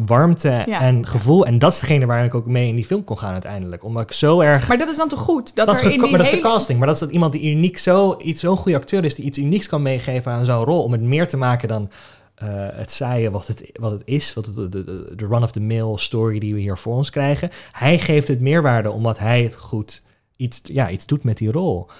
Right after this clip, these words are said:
Speaker 2: Ja, maar er zijn er wel meer. Die, die, maar die, dit personage raakt jou. Er zijn bij mij andere personages die raken. Dan doet Pixar het toch iets goed.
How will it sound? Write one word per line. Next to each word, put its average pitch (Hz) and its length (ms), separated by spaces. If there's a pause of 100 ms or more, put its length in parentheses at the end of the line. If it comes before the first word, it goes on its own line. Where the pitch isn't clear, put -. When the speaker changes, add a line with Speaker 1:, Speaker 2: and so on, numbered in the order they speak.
(100)
Speaker 2:
Ja, 269 80
maar 254 100
er 254 60
zijn 262 180
er 233 100
wel 226 140
meer. 214 440
Die, 185 280
die, 214 220
maar 226 220
die, 269 200
dit 262 260
personage 214 460
raakt 180 240
jou. 220 400
Er 151 60
zijn 208 140
bij 196 100
mij 190 320
andere 247 280
personages 233 480
die 240 120
raken. 226 180
Dan 233 120
doet 262 200
Pixar 254 400
het 220 160
toch 220 180
iets - 180
goed. - 360